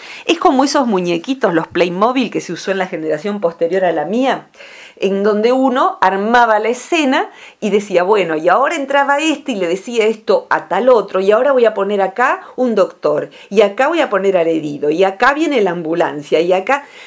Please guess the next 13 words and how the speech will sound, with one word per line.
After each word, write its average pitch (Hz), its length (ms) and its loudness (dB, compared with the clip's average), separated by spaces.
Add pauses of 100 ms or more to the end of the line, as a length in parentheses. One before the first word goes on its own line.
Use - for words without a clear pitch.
los 208 180 0
chicos 320 560 -2
hacen 254 320 0
eso, 208 280 0
repiten 254 800 -4
en 190 140 0
escenas, 247 680 2
por 190 180 0
eso 262 440 0
en 165 240 -2
psicoterapia 185 760 -2
para 214 200 0
niños 226 460 0